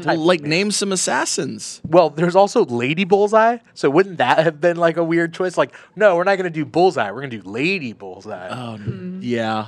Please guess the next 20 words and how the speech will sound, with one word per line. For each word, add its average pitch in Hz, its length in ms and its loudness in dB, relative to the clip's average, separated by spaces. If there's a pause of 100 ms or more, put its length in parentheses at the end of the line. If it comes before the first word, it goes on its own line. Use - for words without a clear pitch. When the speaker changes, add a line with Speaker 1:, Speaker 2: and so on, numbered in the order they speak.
(160)
Speaker 2:
I 214 100 4
like 294 160 0
her 147 100 4
aesthetic. 107 480 -8 (720)
Speaker 1:
Yeah, 202 480 0
I'm 175 120 -2
okay 135 380 -4
with 107 560 -10
it, 110 280 -8 (260)
but, 113 320 -8
like, 113 320 -6 (460)
we 123 140 -4
just 135 280 -6
had 127 260 -2
a 113 40 -6
female 110 540 -8
assassin 107 680 -8
rival 104 580 -8 (480)
for, 107 680 -8
uh, 98 580 -10